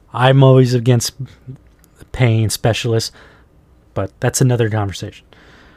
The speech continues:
The Bulls, I mean, we knew the problems were gonna happen because, one, they don't have any stellar defenders on their team. Lonzo's missed the whole year.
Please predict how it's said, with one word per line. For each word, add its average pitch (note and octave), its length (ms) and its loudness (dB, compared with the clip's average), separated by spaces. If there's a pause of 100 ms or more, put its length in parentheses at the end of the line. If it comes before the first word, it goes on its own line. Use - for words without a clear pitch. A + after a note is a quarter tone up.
(280)
The B2+ 100 0
Bulls, C#3 520 4 (400)
I D#3+ 260 -2
mean, D#3+ 180 6
we E3 140 6
knew E3+ 220 6
the D#3 100 4
problems C3 340 2
were B2 60 0
gonna A2+ 200 0
happen G#2+ 480 -4 (100)
because, G#2 680 -4 (540)
one, D3 680 -2 (440)
they A#2+ 160 0
don't B2+ 400 -2
have A#2+ 720 -4
any C3 160 -4
stellar A2 340 -2
defenders G#2 380 -6
on G#2+ 80 -4
their G#2+ 120 -6
team. G2 360 -8 (840)
Lonzo's A#2+ 440 2
missed B2+ 260 2
the - 80 0
whole A#2+ 220 0
year. G2 440 -10